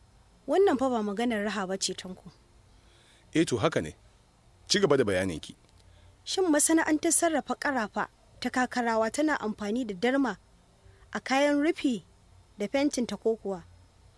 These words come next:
Speaker 2: Wannan wace irin tambaya ce?
Speaker 1: Ni dai ka bani amsa ta.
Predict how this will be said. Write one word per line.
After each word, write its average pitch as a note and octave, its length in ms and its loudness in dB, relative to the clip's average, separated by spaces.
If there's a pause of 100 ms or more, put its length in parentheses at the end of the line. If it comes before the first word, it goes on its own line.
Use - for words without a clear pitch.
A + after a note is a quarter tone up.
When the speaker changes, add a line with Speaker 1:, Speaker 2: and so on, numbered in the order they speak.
Speaker 2:
Wannan G#3 220 4
wace D3 160 2
irin B3 160 2
tambaya G2 320 0
ce? - 160 -4 (1800)
Speaker 1:
Ni F#4 160 2
dai B4+ 80 4
ka - 120 0
bani C#4+ 200 4
amsa A3 400 -2
ta. F3+ 240 -12